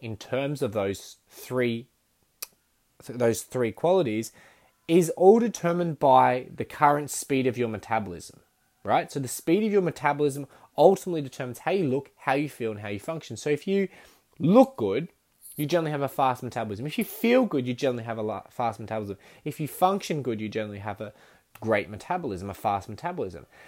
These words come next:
And a fast metabolism will ensure that all three of those are, there's, there's heightened levels of them. So you feel good, you function good, you look great. So all three of those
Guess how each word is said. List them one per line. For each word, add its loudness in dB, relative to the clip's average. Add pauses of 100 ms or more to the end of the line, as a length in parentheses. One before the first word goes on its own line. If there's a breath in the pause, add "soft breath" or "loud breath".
(500 loud breath)
And -2
a 0
fast 4
metabolism 0
will -2
ensure 0
that -2
all 2
three -2
of 0
those 0 (720)
are, 4 (880)
there's, 2
there's 0
heightened 2
levels -2
of -6
them. -14
So -8
you -4
feel 6
good, 2
you -6
function -2
good, 0 (480 soft breath)
you 0 (220)
look 2
great. -6 (160)
So -4
all 6
three 4
of 4
those 6